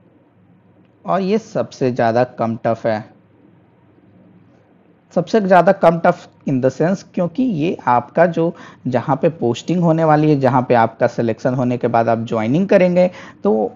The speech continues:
वहाँ पे आपको मेडिकल सर्टिफिकेट अपने डिस्ट्रिक्ट ऑफि-, डिस्ट्रिक्ट जो आपके हॉस्पिटल है, वहाँ से बनवा के जमा करना होता है।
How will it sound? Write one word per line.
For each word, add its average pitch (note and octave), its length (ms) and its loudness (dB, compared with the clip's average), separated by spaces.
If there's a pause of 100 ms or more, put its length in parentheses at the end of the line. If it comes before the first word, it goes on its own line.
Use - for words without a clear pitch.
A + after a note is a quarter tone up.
वहाँ D3+ 480 0
पे F#3+ 60 2
आपको E3 340 2
मेडिकल C3+ 400 0
सर्टिफिकेट C#3 640 -4
अपने C3 260 -6
डिस्ट्रिक्ट B2 560 -2 (420)
ऑफि-, D#3 400 0
डिस्ट्रिक्ट C#3+ 540 0
जो A#2+ 300 4
आपके A2 360 0
हॉस्पिटल D3 580 2
है, A3 60 6
वहाँ F3 280 0
से B3+ 140 0
बनवा A#2+ 400 0
के A#3 160 0
जमा A2+ 320 0
करना A#2 320 -2
होता A#2 300 0
है। B2 140 -4